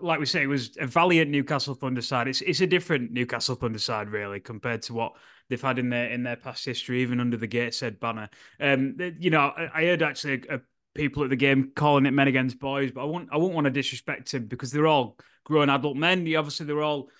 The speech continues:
all trying the hardest, but it was, it, it was very clearly professionals against amateurs,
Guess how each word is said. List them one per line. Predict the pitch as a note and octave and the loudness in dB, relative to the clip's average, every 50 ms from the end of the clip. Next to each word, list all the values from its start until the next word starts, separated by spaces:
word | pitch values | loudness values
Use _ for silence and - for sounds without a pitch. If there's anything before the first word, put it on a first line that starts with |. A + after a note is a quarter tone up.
| _ _ _ _ - | _ _ _ _ -6
all | D#3 D3 C3 | -4 -4 -4
trying | - - E3 E3 D#3 C#3+ | -2 0 2 2 2 4
the | D3 | 4
hardest, | D3 D#3 D#3 D#3 C#3+ C3+ - - | 6 6 6 6 6 4 0 -2
but | E3 D3+ | -4 -2
it | D#3 | 0
was, | E3+ E3+ D3 - C#3+ | 0 0 -2 -2 -6
it, | - F3+ F3 - - | -10 -10 -12 -8 -4
it | F#3 G3 | 0 2
was | F#3+ F3+ D3 | 2 2 2
very | B2+ - - G3 A3 F#3+ - | 0 -2 0 2 4 4 4
clearly | - - F3 D#3+ D#3 D3 | 2 0 0 2 2 2
professionals | B2+ - - - D#3 C#3+ - - D#3 C#3 B2+ A#2+ | 0 -2 -4 -6 -6 -6 -4 -4 -4 -4 -2 -2
against | A#2+ C3 B2 A#2+ - | 0 -2 -2 0 0
amateurs, | B2+ B2+ C3 A#2+ A#2 - A#2+ A2 G#2 - | -2 -2 -2 -4 -8 -8 -8 -8 -10 -12